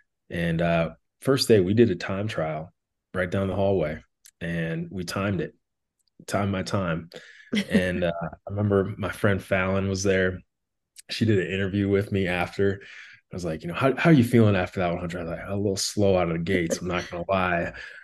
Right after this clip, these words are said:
Speaker 1: Uh, you know, I gotta work on that push to, to get me going. And day eight,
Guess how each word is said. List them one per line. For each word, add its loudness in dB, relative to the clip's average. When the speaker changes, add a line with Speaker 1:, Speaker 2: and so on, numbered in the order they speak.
Speaker 1:
Uh, -2
you 2
know, 0
I -6
gotta 6
work 4
on 4
that 0
push 4
to, 2
to -6
get 0
me -2
going. -2
And -8
day 4
eight, 6